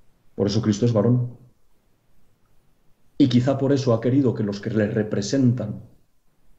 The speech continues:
delante de la Iglesia sean también varones, porque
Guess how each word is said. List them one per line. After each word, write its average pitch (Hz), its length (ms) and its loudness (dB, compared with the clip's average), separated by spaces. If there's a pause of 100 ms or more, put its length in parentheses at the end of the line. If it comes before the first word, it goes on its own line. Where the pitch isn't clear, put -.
(180)
delante 120 480 4
de 113 80 0
la 131 100 0
Iglesia 123 600 -6
sean 117 240 -2
también 107 280 0
varones, 98 380 -2
porque 127 460 0